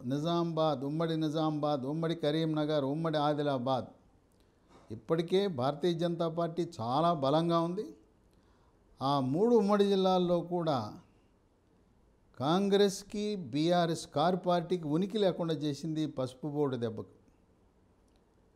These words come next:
ఇక కిసాన్ సమ్మాన్ యోజన ద్వారా సంవత్సరానికి ఆరు వేల రూపాయలు మూడు విడతలుగా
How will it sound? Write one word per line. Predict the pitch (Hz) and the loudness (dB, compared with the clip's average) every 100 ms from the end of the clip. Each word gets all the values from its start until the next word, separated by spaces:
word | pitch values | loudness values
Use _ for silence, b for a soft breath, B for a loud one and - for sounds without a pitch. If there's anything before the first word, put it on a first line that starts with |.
| _ _ _ _ _ _ _ _ _ - | _ _ _ _ _ _ _ _ _ -6
ఇక | 175 | -4
కిసాన్ | - - 151 196 214 240 | -4 -8 -4 0 2 2
సమ్మాన్ | 214 - 156 175 185 202 196 | 0 -2 -2 0 0 0 0
యోజన | 175 170 165 160 | 0 0 0 -2
ద్వారా | 139 127 123 - - - _ _ _ b b b b - | -2 -2 -2 -10 -16 -20 _ _ _ b b b b -20
సంవత్సరానికి | - 156 202 214 214 220 220 226 220 | -4 0 0 -2 0 0 2 0 -2
ఆరు | 151 139 147 160 156 | -4 0 2 2 2
వేల | 147 147 202 190 | 2 2 2 0
రూపాయలు | 170 170 156 147 | -2 0 2 2
మూడు | 135 143 143 | 0 0 0
విడతలుగా | 139 143 180 175 160 120 | -2 0 2 2 0 -4